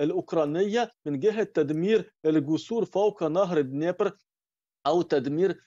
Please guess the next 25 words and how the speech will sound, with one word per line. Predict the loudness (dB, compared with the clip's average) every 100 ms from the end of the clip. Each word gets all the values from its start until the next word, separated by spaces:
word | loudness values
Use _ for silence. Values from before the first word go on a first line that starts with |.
| -6
آه، | 0 0
محطات | 0 -4 -4 -2 -2 0 2 2 -2 _ -2
الكهرباء | 0 0 -2 2 0 2 2 2 0
الأوكرانية. | 0 0 -6 -2 -2 0 0 2 0 -2 -6 _ -2
آه، | 2 2 2 0 -2 -4 -16 -6
ومثلًا | -4 0 0 2
هناك | 0 0
أنا | -2 -6 -2
قرأت | 0 2 0
منشورًا | -2 -4 0 2 2
لأحد | 2 2 2 0 2
المدونين | 2 2 2 2 2 0 0 0
الأكثر | 0 0 -4 -2 -2
تأثيرًا، | -2 -4 -8 -6 0 2 2 -2 -6 _ _ -2
آه، | 0
يوري | 2 2 2
بودالاكا، | 2 2 4 2 0 0 -4
وهو | -2 0 0 0 -6 -4
مدون، | -4 0 2 2 2 0 0
آه، | 0 0
روسي | 0 -2 -2 -2
أوكراني، | -2 -2 -2 0 0 -2 _ -4
آه، | 0 0 2
الأصل. | 0 0 -2 -2 -4
هو، | 0 2 0